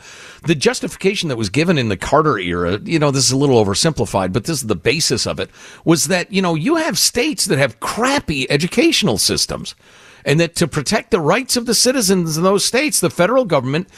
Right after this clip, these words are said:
needs to step in and do something about it. Well, the problem is that test scores have, have declined and declined and declined. Um,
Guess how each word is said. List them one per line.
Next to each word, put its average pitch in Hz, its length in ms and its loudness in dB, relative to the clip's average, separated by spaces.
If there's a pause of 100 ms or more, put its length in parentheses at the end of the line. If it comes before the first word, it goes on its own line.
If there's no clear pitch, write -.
(180)
needs 170 500 2
to 226 120 -2
step 175 480 0
in 120 460 -2 (360)
and 226 280 0
do 370 200 2
something 113 480 -2
about 82 360 -4
it. - 160 -18 (480)
Well, 196 140 4
the 190 80 0
problem 240 360 2
is 143 160 -2
that 135 160 0
test 190 200 0
scores 131 420 0
have, 98 200 0
have 110 260 0 (180)
declined 123 560 0
and 92 160 -4
declined 98 400 0
and 85 120 -4
declined. 85 480 -4 (260)
Um, 95 240 -4